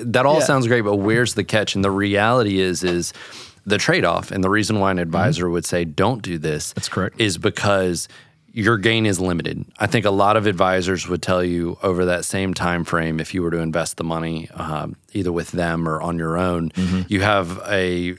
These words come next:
Speaker 1: greater probability of making more money
Speaker 2: Sure.
Speaker 1: than what this is gonna give you. But I think to your point and what we were talking about before is your risk tolerance when it comes to your kid's college fund
Speaker 2: Mm-hmm.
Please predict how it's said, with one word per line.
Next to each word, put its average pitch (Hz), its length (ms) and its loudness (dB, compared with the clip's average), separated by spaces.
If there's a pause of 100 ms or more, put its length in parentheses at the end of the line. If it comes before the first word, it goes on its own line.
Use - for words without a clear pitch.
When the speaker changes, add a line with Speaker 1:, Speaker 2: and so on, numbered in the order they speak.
Speaker 1:
greater 120 340 4
probability 90 760 2
of 82 320 -2
making 90 420 0
more 82 160 -2
money 82 420 -2
Speaker 2:
Sure. 123 400 2
Speaker 1:
than 98 240 2
what 92 200 0
this 92 200 -2
is 87 140 -2
gonna 85 240 -2
give 87 300 -2
you. 85 160 0
But 87 160 0
I 90 80 0
think 98 300 -2
to - 120 -2
your 92 240 2
point 90 420 0
and 87 280 -4
what 92 200 0
we 92 80 0
were 85 160 0
talking 87 320 0
about 85 220 0
before 120 400 0
is 82 180 0 (540)
your 113 220 4
risk 104 340 2
tolerance 80 580 0 (100)
when 90 140 0
it 82 80 -4
comes 92 260 0
to 87 80 -2
your 82 160 0
kid's 85 360 -4
college 90 400 0
fund 135 420 0
Speaker 2:
Mm-hmm. 104 260 0